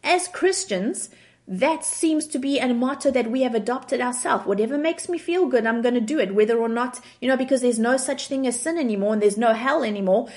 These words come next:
there's no consequences anymore, I'll do what I want." Well, how different are we then from that Satanic Church of Aleister Crowley?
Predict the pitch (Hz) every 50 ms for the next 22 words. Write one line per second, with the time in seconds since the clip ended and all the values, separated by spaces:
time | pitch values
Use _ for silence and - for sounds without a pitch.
0 | - - - 196 208 208 220 233 226 226 - 302 320 381 403 - 277 - - 220
1 | 196 196 - 185 175 180 180 170 180 190 196 233 311 294 - - - - - 269
2 | 269 240 254 262 269 277 277 294 302 302 330 359 320 220 - - - - - _
3 | _ _ _ _ - 233 240 247 254 311 320 349 381 311 226 208 254 277 277 -
4 | 277 254 226 214 214 - 226 226 233 233 214 233 226 202 185 185 180 180 185 180
5 | - 220 208 208 208 196 190 190 - - 208 190 - - 196 190 190 185 185 -
6 | - 196 196 190 - 190 - - 180 175 175 - - - - - 185 180 175 -
7 | 107 107 -